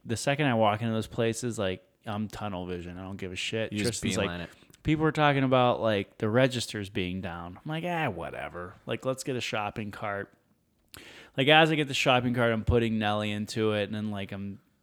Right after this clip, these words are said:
Speaker 1: getting, like, some moments of clarity, and,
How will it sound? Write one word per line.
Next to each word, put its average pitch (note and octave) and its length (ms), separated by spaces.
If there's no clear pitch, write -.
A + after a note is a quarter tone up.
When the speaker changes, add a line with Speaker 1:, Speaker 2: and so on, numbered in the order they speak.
Speaker 1:
getting, A2+ 380
like, G2 180
some G#2 240
moments G2+ 460
of G2 120
clarity, G2+ 680
and, F#2 180